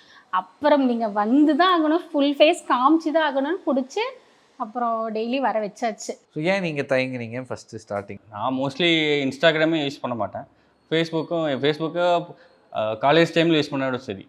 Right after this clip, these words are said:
Speaker 3: அதுக்கப்புறம் என்கிட்ட Facebook அக்கௌண்ட் என்னாச்சுன்னு கூட எனக்கு தெரில.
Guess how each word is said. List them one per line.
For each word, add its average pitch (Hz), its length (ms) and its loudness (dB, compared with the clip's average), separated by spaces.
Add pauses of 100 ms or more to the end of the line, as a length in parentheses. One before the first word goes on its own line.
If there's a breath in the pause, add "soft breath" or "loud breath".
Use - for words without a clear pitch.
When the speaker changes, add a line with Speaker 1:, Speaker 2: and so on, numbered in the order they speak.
(140)
Speaker 3:
அதுக்கப்புறம் 143 460 0
என்கிட்ட 143 180 0
Facebook 139 360 -2
அக்கௌண்ட் 131 300 -2
என்னாச்சுன்னு 139 360 -2
கூட 143 140 2
எனக்கு 120 360 2
தெரில. 104 240 -4